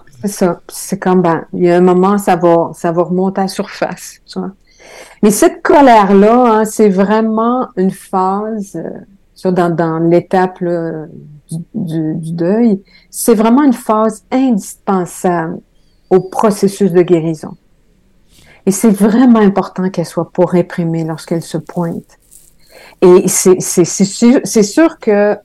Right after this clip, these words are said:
euh, parce que là, on peut vraiment être en colère, là, te dire, « Hey, je,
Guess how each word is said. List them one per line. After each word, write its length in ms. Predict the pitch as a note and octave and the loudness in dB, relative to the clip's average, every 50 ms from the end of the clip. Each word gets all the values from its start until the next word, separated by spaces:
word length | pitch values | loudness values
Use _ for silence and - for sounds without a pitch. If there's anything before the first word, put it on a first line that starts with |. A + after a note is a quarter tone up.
| _ _ _ _ - | _ _ _ _ -8
euh, 440 | F3 F3+ F3 E3+ E3+ E3+ - E3 E3+ F#3+ | -8 -6 -4 -4 -4 -6 -6 -8 -8 -4
parce 180 | F#3+ G3+ G3 - | -2 -2 0 2
que 80 | - G#3+ | 2 2
là, 300 | G3 G#3 A#3 C#4 C4 A#3+ | 4 6 6 6 4 4
on 40 | G#3 | 2
peut 140 | G#3 G#3+ G#3+ | 2 0 0
vraiment 300 | G3 A3 G#3+ A#3+ C#4+ E4 | 0 0 0 0 0 0
être 180 | D4 - - | 0 -2 -2
en 120 | G#3+ G#3 G3+ | -4 -6 -4
colère, 640 | G3+ - G#3 G3 G3 G3 G3 G#3+ B3 C#4 C#4 B3+ | -4 -2 -2 0 0 0 -2 -2 -4 -4 -4 -6
là, 360 | A#3+ A3+ A3 A3+ A#3 B3 C4+ B3+ _ _ _ _ _ _ _ _ _ _ | -6 -6 -4 -4 -6 -6 -8 -10 _ _ _ _ _ _ _ _ _ _
te 80 | - F#3+ | -6 -6
dire, « 280 | E3+ D#3+ - G#3 G3+ - | -4 -4 -6 -6 -4 -2
Hey, 320 | G3+ G3 G#3 G#3+ A3 G#3 G3 G3+ - - E3+ | -2 0 0 0 -2 -4 -6 -8 -12 -18 -20
je, 280 | E3+ - F#3+ F3+ F3 | -12 -6 -6 -6 -6